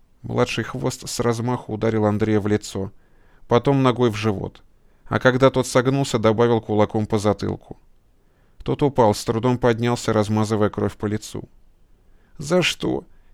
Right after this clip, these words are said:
Я же ни при чем. Вы этих уродов ловите и спрашиваете». «Да ты сам урод последний. Алкаш долбаный, ты нас без денег оставил», взревел старший хвост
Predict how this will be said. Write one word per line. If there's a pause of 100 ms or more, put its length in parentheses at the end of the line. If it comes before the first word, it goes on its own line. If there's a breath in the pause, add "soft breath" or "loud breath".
Я
же
ни
при
чем. (600)
Вы
этих
уродов
ловите
и
спрашиваете». (1160)
«Да
ты
сам
урод
последний. (480)
Алкаш
долбаный,
ты
нас
без
денег
оставил»,
взревел
старший
хвост